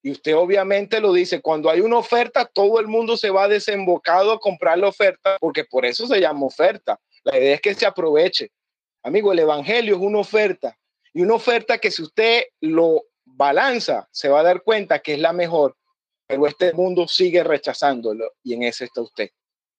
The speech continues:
No lo siga haciendo, amigo, porque va a haber un día donde la misericordia de Dios se va a acabar, nuestro amado Señor ha de venir, la muerte le puede sorprender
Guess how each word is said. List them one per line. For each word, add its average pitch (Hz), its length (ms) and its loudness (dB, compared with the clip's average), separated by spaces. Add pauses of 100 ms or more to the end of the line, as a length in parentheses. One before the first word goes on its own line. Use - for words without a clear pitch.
No 185 180 2
lo 175 140 2
siga 160 260 0
haciendo, 131 380 -2
amigo, 107 320 -8 (500)
porque 131 520 -2 (760)
va 139 80 4
a 160 40 4
haber 202 200 2
un 208 180 -2
día 180 420 0 (300)
donde 135 280 0
la 135 120 2
misericordia 202 920 0
de 151 140 2
Dios 147 560 0
se - 220 -6
va 139 120 2
a 151 40 0
acabar, 160 480 2 (580)
nuestro 127 320 -6
amado 170 320 2
Señor 175 540 0 (160)
ha 175 160 0
de 180 140 -2
venir, 151 400 -2 (540)
la 131 260 0
muerte 202 540 0
le 147 120 0
puede 185 380 0
sorprender 156 840 0